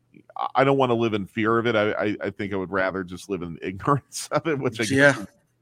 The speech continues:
Speaker 1: even worse. But, um, you know, God willing, hopefully, um, you know, we make medical advances where our generation and future generations don't have to suffer the same way that, that prior generations have just been,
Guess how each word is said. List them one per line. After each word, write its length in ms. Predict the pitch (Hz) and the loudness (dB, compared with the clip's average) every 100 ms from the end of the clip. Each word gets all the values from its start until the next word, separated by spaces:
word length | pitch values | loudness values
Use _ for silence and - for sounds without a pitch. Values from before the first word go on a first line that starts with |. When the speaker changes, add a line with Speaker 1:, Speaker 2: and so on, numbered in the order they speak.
| _ _ - | _ _ -2
Speaker 1:
even 280 | 117 98 | -2 0
worse. 380 | 92 95 120 - - | 2 2 2 -4 0
But, 180 | 101 92 | 2 4
um, 280 | 90 87 85 _ _ _ _ - | 4 2 -2 _ _ _ _ -6
you 60 | |
know, 160 | 104 101 | 0 0
God 300 | 107 135 123 | 8 8 8
willing, 260 | 117 110 101 | 4 2 0
hopefully, 720 | 104 92 - 98 95 90 87 | -2 -4 -4 -2 -2 0 -2
um, 460 | 85 85 82 78 - _ 90 | 0 -2 -4 -10 -16 _ -12
you 100 | 92 | -8
know, 100 | 87 | -4
we 120 | 107 | -2
make 280 | 113 110 120 | 0 0 0
medical 340 | 110 101 98 | 0 0 -4
advances 640 | 92 90 87 85 - 80 - | -4 -4 -6 -6 -10 -14 -8
where 360 | 87 82 80 - _ _ _ _ _ _ _ _ | -4 -2 -4 -6 _ _ _ _ _ _ _ _
our 160 | 117 117 | 4 4
generation 600 | 113 117 107 101 98 92 | 4 2 2 2 0 -4
and 120 | 92 | -10
future 280 | 87 101 - | -8 -10 -10
generations 600 | 85 95 90 90 87 90 | -6 -4 -2 -2 -4 -8
don't 180 | - 95 | -6 -4
have 220 | 98 90 | -2 -4
to 100 | - | -6
suffer 360 | - 98 90 90 | -2 0 0 -4
the 120 | 82 | -8
same 240 | - 90 | -6 -6
way 240 | 85 82 82 | -4 -4 -4
that, 200 | 78 73 _ | -4 -8 _
that 160 | - 85 | -10 -8
prior 320 | - 90 90 | 0 0 0
generations 640 | 87 87 82 85 82 80 - | -2 -6 -4 -4 -6 -12 -14
have 100 | 76 | -14
just 280 | - 82 - | -10 -10 -8
been, 300 | 80 73 | -10 -10